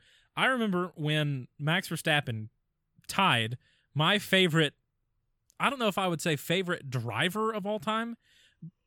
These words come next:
like, motorsports figure of all time, but definitely probably my favorite open wheel driver of all time, which is Jim Clark, when he tied Jim Clark's win record. Jim Clark,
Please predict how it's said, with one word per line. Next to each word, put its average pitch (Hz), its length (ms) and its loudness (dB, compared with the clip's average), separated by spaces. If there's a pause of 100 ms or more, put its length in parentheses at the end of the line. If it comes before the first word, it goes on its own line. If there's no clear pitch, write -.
(160)
like, 135 220 -2
motorsports 156 600 0
figure 165 380 0
of 180 80 -4
all 196 80 0
time, 190 200 0
but 151 80 -2
definitely 202 340 0
probably 185 300 0
my 131 120 2
favorite 143 440 0
open 151 280 2
wheel 120 160 -2
driver 110 280 -2
of 107 80 -6
all 107 100 -6
time, 113 180 -6
which 117 180 -6
is 107 100 -6
Jim 120 200 -4
Clark, 104 380 -10 (580)
when 139 100 -6
he 185 180 -2
tied 160 480 0 (320)
Jim 156 280 2
Clark's 165 680 -2 (500)
win 147 600 2 (100)
record. 131 640 -4
Jim 156 240 0
Clark, 139 340 -2